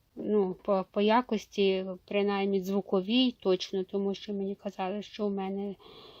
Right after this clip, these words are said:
м, звук не такий. Так, що ж тут є?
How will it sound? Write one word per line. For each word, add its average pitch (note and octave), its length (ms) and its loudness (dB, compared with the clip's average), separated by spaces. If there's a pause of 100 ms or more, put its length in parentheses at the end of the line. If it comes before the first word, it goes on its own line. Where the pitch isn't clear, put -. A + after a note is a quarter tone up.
(260)
м, F#3+ 440 -2
звук G3 420 -6
не G3 460 -2 (200)
такий. C#4 640 2 (680)
Так, G3 460 -8
що - 220 -6
ж - 100 -10
тут A3+ 320 -6
є? F3+ 340 2